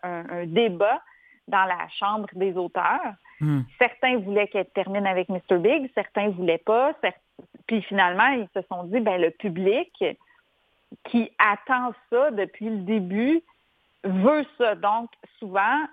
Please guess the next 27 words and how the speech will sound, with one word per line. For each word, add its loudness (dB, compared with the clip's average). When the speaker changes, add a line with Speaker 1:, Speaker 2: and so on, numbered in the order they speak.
Speaker 1:
les, -4
les 0
scénaristes -2
vont -4
faire 2
quelque -6
chose 0
pour, 0
Speaker 2:
Ouais. -2
Speaker 1:
euh, -4
pas 2
déplaire 2
au -6
public -4
et 2
va -2
créer 0
des -2
conflits 0
dans 4
la 2
relation -2
pour, 0
dans 0
le -10
fond, -2
euh, 0